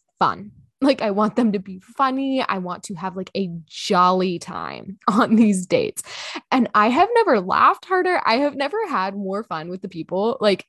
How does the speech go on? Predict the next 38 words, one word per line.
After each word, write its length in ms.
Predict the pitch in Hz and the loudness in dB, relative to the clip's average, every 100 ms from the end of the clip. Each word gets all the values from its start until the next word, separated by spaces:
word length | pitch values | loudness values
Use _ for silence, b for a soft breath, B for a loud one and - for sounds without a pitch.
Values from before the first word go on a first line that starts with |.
| - | -2
in 240 | 214 180 | -2 -2
dating 440 | 170 143 180 233 | -4 -4 -2 -4
in 180 | 247 202 | -4 -4
general, 360 | 175 160 202 247 | -6 -6 -2 -2
which 220 | 226 - B B B B 214 | -2 -6 B B B B -6
my 200 | 214 226 | -2 -2
dating 280 | 233 226 226 | -2 -2 -4
history 320 | 233 - 262 | -6 -6 -8
is 120 | 220 | -6
not 420 | 196 180 165 170 - | -6 -4 -4 -6 -8
the 120 | 226 - - | -12 -12 -12
funnest. 640 | 175 190 269 381 - - | -10 -6 -2 -2 -4 -6
Like, 380 | 254 240 226 - _ _ _ _ _ _ _ - | -2 -2 -2 -8 _ _ _ _ _ _ _ -10
I've 180 | - 226 | -4 -4
never 260 | 214 190 214 | -2 -2 0
had 100 | 226 | -2
a 60 | 220 | -2
period 240 | 214 208 | -4 -6
in 80 | 202 | -4
my 80 | 185 | -4
life 240 | 165 175 | -6 -6
where 80 | 226 | -6
I'm 40 | |
like, 200 | 208 196 - | -4 -6 -2
"I 220 | 302 349 | 0 0
love 480 | 254 226 254 269 202 | 0 0 0 0 -4
dating." 400 | 240 240 220 185 | -6 -6 -6 -6
And 180 | 208 202 | -6 -6
right 200 | 208 233 | -8 -6
now 180 | 311 - | -6 -6
I 260 | 247 294 339 | -6 -2 -2
love 920 | 349 339 339 349 339 311 320 330 285 | -4 -6 -4 -2 0 2 0 -2 -4
dating. 560 | 247 233 233 202 139 113 - | -10 -10 -8 -8 -10 -12 -4
Like, 240 | 294 - - | -4 -2 -4
I 200 | 233 233 | 0 0
am 120 | 294 | -2
<laughs> 120 | 330 | -4
having 440 | 320 - 330 339 | -8 -8 -10 -10